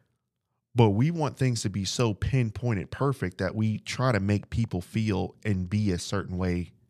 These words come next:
in order to be perfect for us. He said, "You have struggled with God." Jesus is alluding to his whole life. And as we, as we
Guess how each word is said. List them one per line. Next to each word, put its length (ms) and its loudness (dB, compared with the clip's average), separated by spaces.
in 160 2
order 300 0
to 160 -4
be 240 -4
perfect 460 -10
for 220 -8
us. 460 -12
He 140 0
said, 240 0
"You 140 0
have 180 2
struggled 400 -4
with 100 -4
God." 380 -2
Jesus 480 2
is 100 0
alluding 420 0
to 120 -2
his 200 -2
whole 200 -4
life. 460 -10
And 180 2
as 280 -2
we, 500 -4
as 280 0
we 480 -4